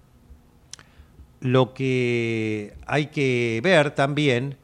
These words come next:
es qué va a pasar con los precios, ¿no? Lo que acaba de señalar Eduardo Bussi, el asesor de, expresidente de la Federación Agraria, asesor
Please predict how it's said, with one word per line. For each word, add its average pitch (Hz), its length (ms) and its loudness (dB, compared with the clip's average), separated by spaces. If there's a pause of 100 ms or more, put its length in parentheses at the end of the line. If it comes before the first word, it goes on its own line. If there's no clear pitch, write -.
(280)
es 151 200 -4
qué 165 160 0
va 175 80 6
a 170 80 2
pasar 175 340 2
con 143 160 4
los 131 140 4
precios, 110 680 0
¿no? 185 320 -4 (460)
Lo 131 260 0
que 135 140 0
acaba 190 400 2
de 113 760 0
señalar 156 960 0 (600)
Eduardo 147 680 4
Bussi, 190 680 -2
el 123 200 -4
asesor 135 640 2
de, 101 720 -2 (300)
expresidente 139 720 -4
de 127 40 0
la 120 80 0
Federación 123 480 -2
Agraria, 147 440 6
asesor 117 640 -2